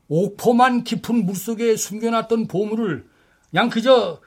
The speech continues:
그 뭐, 저, 한 이 년만 더 참으면 되는 걸, 응? 아, 그 마누라 년이 면회를 왔는데 아주 그냥 따간 것 같아서 그냥 슬쩍 그냥 가르쳐줬지 뭐요, 응?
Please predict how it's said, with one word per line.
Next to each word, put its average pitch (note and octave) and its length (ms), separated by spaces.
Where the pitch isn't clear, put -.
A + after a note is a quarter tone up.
그 G3 160
뭐, A3+ 220
저, G#3 120
한 G#3 220
이 E3+ 180
년만 A3 360
더 G#3 220
참으면 A3+ 420
되는 G3+ 240
걸, F3+ 320
응? C4 280
아, A#3 200
그 C#4+ 80
마누라 C4 640
년이 C#3+ 300
면회를 C3+ 480
왔는데 A#2 560
아주 C#4 160
그냥 A3+ 320
따간 A#3+ 300
것 G3 60
같아서 F3+ 360
그냥 A#3 280
슬쩍 A3+ 400
그냥 B3 240
가르쳐줬지 F#3 580
뭐요, C3 400
응? A3 300